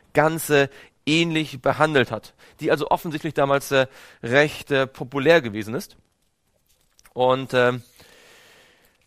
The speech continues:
Paulus hat natürlich schon an, äh,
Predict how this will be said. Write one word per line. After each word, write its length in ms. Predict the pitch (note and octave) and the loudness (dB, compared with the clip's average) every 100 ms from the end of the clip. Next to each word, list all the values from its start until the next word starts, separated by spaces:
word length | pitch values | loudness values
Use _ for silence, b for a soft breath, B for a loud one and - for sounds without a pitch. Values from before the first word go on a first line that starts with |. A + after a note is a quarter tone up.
| _ _ _ _ _ _ - | _ _ _ _ _ _ -16
Paulus 300 | - F3 F3 | 2 4 4
hat 100 | F3 | 0
natürlich 560 | D#3+ D#3+ F3 C#3+ - - | -2 -2 -2 -4 -8 -8
schon 240 | D#3+ D#3 | -4 -4
an, 340 | - C3+ C3+ C3+ | 2 2 2 0
äh, 300 | C3 C3 | 0 0